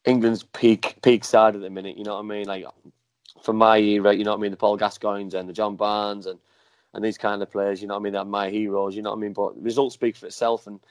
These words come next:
Harry Kane's goal record for England is absolutely phenomenal, and you know what I mean? And when you've got somebody like that in your side, you've, how can you not win football matches? You know what I mean? How can you not score goals? And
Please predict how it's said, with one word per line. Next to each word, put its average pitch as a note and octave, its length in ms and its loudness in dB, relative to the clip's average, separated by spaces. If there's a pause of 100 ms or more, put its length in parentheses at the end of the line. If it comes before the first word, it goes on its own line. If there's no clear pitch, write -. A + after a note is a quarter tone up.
(200)
Harry B2+ 260 2
Kane's A2 260 -4
goal A2+ 240 2
record G2+ 320 -4
for - 140 -12
England F#2+ 320 -10
is F#2+ 160 -4
absolutely G2+ 380 -4
phenomenal, G2 540 -2
and F2 140 -8 (400)
you G#2 80 -6
know G#2+ 60 2
what G2+ 100 -2
I G#2+ 120 0
mean? G2+ 100 0
And F#2+ 80 -4
when A#2+ 120 0
you've G#2+ 100 0
got F2+ 140 -2
somebody F#2+ 260 -2
like F#2+ 240 6
that F#2 40 -8
in G#2+ 60 -8
your F#2+ 80 -8
side, F2 360 -8
you've, F#2 180 -14 (1200)
how - 120 4
can - 120 -4
you G#3 80 8
not G#3 160 6
win G2+ 180 4
football - 280 4
matches? G#2+ 400 -2
You G#2 100 -4
know G#2 80 0
what G#2+ 60 -2
I G#2+ 40 0
mean? G#2+ 80 2
How G#2+ 100 6
can G#2+ 100 -6
you G2+ 60 0
not G2+ 160 -2
score F#2 320 -2
goals? G#2+ 500 0
And F2+ 140 -14